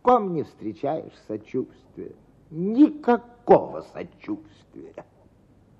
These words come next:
Я стал бывать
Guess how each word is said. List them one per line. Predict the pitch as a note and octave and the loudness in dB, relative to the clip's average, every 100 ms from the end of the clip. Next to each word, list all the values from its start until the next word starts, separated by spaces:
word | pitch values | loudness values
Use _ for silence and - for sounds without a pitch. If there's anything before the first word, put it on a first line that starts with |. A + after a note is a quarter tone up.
| _ _ _ _ _ _ _ _ _ _ _ _ _ _ _ _ _ _ _ _ _ _ _ _ _ _ _ _ _ _ _ _ _ _ _ _ _ _ | _ _ _ _ _ _ _ _ _ _ _ _ _ _ _ _ _ _ _ _ _ _ _ _ _ _ _ _ _ _ _ _ _ _ _ _ _ _
Я | F#2 G#2 D#3+ F3+ E3+ - - - - | -4 2 4 2 -2 -16 -20 -20 -20
стал | - C#3 C#3+ B2+ | -2 2 4 2
бывать | A#2+ F#2 E2 E2+ - | 0 0 -2 -6 -18